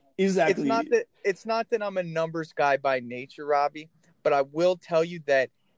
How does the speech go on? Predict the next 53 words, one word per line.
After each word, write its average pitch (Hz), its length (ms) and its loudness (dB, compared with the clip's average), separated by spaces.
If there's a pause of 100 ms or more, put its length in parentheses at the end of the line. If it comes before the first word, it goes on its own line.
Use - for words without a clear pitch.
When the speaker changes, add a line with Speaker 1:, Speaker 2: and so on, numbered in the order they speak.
Speaker 2:
if 151 240 -2
you 208 480 -4
call 196 260 6
yourself 180 480 0
a 147 60 0
business 160 480 -4
owner 175 320 0
and 123 200 -4
you 147 140 -6
call 170 240 6
yourself 180 380 2
an 165 60 -2
entrepreneur, 160 800 -2 (300)
you 170 300 -2 (160)
better 160 380 6
be 131 240 -4
a 123 40 -4
numbers 123 460 -10
guy. 120 360 0 (300)
And 156 120 2
Speaker 1:
Yeah. 139 100 0
Speaker 2:
it - 40 2
doesn't, 180 340 4 (180)
it 175 160 -4
doesn't 180 240 4
take 190 180 -4
much. 208 400 -6 (180)
Really, 185 340 4 (120)
in, 147 160 -6
in 151 160 -4
our 151 200 4
business, 156 460 -4
we, 156 240 -10
we 156 160 -6
can 170 180 -8
calculate 151 500 -2
paint 165 200 -6
and 180 100 -14
labor. 185 300 -2
That's 143 180 2
fine. 190 200 0
If 135 80 -12
you're 151 120 -6
in 143 60 -8
Speaker 1:
Mm-hmm. 151 200 4
Speaker 2:
flooring, 170 360 2 (260)
calculate 160 460 2
your 147 80 -6
flooring 175 380 -2
costs 185 300 4
and 185 80 -6
your 180 140 -2
labor. 185 340 -4